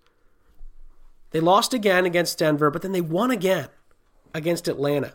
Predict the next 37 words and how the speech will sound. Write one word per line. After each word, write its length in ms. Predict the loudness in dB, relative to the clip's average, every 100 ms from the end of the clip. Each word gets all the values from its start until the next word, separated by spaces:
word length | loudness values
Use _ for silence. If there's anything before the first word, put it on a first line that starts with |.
| _
They 80 | -10
bounced 500 | -6 -4 -4 -4 -2
back 260 | 2 0 -2
quickly 540 | -8 2 2 6 6
this 260 | 6 2 2
time 360 | -2 -4 -6 -14 -20 -20 -20 _ _
from 160 | 2 6
a 60 |
loss, 400 | 8 10 8 6
and 120 | 0 -2
they 80 |
didn't 440 | 0 4 6 6 2
make 280 | 0 0 -2
it 160 | -4 _ _ _ _ _ _ _
into 180 | 2 2
two 280 | 2 0 4
losses. 540 | 6 4 2 -10 -12
They 100 | -2
didn't 200 | 0 0 -4 -20 _ _ _ _ _ _ _ _ _
flounder 500 | 4 8 10 10 8
like 200 | 8 6
they 140 | 2
had 300 | 4 4 6
during 180 | 6 6
that 160 | 4 0
ten-game 440 | -2 2 2 4
losing 280 | 4 4 2
streak 200 | -2 -2
where 60 |
they 60 | -2
just 220 | -4 -6
couldn't 300 | 4 4 4
find 320 | 0 0 2
a 40 | 2
way 180 | 4 2
to 60 |
win. 300 | 2 0 -2